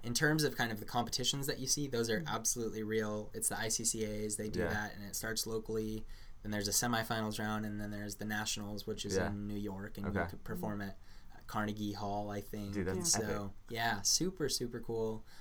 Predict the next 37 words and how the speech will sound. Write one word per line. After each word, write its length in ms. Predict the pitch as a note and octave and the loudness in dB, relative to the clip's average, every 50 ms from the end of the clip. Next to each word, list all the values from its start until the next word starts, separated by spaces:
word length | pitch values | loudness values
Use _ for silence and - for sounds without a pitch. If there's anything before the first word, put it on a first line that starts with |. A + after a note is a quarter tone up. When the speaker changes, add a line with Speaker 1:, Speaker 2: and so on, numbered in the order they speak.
| - - - - | -10 -10 -6 -4
Speaker 1:
Um, 680 | A2+ A2 A2 G#2+ G#2+ G#2+ G#2+ G#2 G#2 G#2+ G#2+ A2 - - - - | -2 0 0 0 0 0 -2 -2 -2 -4 -6 -6 -8 -12 -14 -14
but 600 | - A2 A#2 A2+ A2+ A2+ A2 - - - - - - - - - - - - - - - | -10 -4 -2 0 0 0 -2 -4 -4 -6 -6 -6 -8 -10 -14 -14 -12 -10 -10 -8 -4 -2
it 120 | D3 - | -2 -2
was 200 | - - B2 A#2+ | 0 0 0 0
just 160 | B2+ A#2+ - | 0 0 0
a 60 | B2+ | 0
blast. 680 | G#2+ - G2 G2+ A2+ A#2+ G#2 G2+ - - - - - - | 0 -2 -2 -2 -2 -2 -2 -2 -2 -2 -2 -2 -2 -4
Speaker 2:
Yeah. 280 | - F3+ F3 F3 E3+ E3+ E3 | -4 -2 -2 -2 -4 -4 -2
Speaker 1:
Yeah, 180 | A#2 G#2+ G2+ G#2 | -2 -2 -2 -2
just 200 | A2+ A#2+ A#2+ - | -2 -2 -2 0
being 160 | C#3 C#3 C3 | 0 2 2
able 180 | B2+ A#2+ A#2+ A2+ | 2 4 4 2
to 60 | A2+ | 2
be 140 | A2+ A2+ A2 | 0 -2 -2
creative 460 | - - B2 A2 G#2+ A2+ A2 G#2+ - | -2 -2 2 2 4 4 2 2 0
with 120 | A2 G#2 | -2 -4
Speaker 3:
Yeah. 80 | G2+ F2 | -4 -2
Speaker 1:
everyone. 320 | F2+ F#2 F2 F2 G2 G#2 | 0 0 0 0 0 -4
I 40 | G#2 | -6
think 240 | G#2 - A#2+ A2 - | -4 -4 -4 -4 -4
that 160 | G#2+ G#2 G2+ | -4 -6 -4
just 200 | G#2+ A2+ G#2+ - | -2 -2 -2 -2
in 120 | - A2+ G#2 | -2 -4 -4
terms 300 | - A#2+ A#2+ A#2 A2+ A2+ | -2 -2 -2 0 0 0
of 160 | A2 G2+ - | -2 -2 -4
comparing 420 | - A2 G#2+ G#2+ A2 G#2 G#2 G#2 | -6 -6 -4 -4 -2 -2 -2 -4
it 120 | G2+ F#2+ - | -4 -6 -8
to 80 | A2 | -8
Pitch 240 | G2 - G#2+ G2+ - | -6 -6 -6 -6 -6
Perfect 420 | - G#2+ G2+ G2 - F#2 - - - | -4 -4 -4 -4 -4 -8 -10 -12 -12
for 80 | G2+ | -10
the 120 | G2 G2 G2 | -6 -6 -4
sake 240 | - G2 G2 - | -4 -6 -6 -8
of 100 | G2+ G2 | 0 6
Speaker 3:
<laughs> 380 | - D#3+ - - D#3+ - F#3+ E3 | 6 6 8 8 6 6 6 4
Speaker 1:
the 80 | - F3+ F3+ | 4 6 6
question, 680 | E3+ E3 E3+ E3 - - - A2 G2+ G2+ G2+ G2 G2 | 8 8 8 6 4 0 0 -2 -2 0 -2 -4 -4